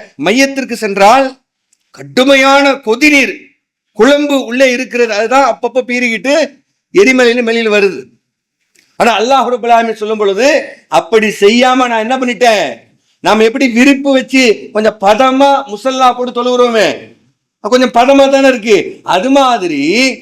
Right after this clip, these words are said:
"அல்லதி ஜஅல லக்குமுல் அர்த ஃபிராஷம்",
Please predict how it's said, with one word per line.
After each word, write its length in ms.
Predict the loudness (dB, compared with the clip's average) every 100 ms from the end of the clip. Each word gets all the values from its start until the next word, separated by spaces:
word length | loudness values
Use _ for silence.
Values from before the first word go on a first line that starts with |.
| _ _
"அல்லதி 800 | -4 -2 0 -2 0 0 0 -2
ஜஅல 460 | -4 -2 -2 0 0
லக்குமுல் 520 | 0 -4 -6 -6 -4
அர்த 460 | 0 0 2 0 0
ஃபிராஷம்", 880 | -2 -2 0 -2 -4 -10 -10 -16